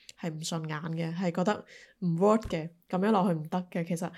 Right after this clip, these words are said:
你唔好視而不見，你嘗試去改善佢。其實如果你可以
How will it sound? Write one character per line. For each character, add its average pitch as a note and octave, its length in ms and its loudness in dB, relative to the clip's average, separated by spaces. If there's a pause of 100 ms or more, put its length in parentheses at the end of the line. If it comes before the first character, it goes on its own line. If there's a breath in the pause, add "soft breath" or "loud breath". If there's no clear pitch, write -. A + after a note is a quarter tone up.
(160 loud breath)
你 G3 140 4
唔 F3 80 2
好 F3 100 2
視 F3+ 280 0
而 F3 360 2
不 F3+ 100 -8
見， E3+ 200 -6
你 F3 100 -2
嘗 E3+ 240 -2
試 D#3+ 60 -10
去 F3 240 0
改 E3+ 120 -6 (120)
善 F3 240 -2
佢。 E3 280 -4
其 E3 120 -2
實 E3 120 -4 (440 loud breath)
如 F#3 100 2
果 A#3+ 160 6
你 A3+ 80 6
可 G#3 140 4
以 G3+ 260 0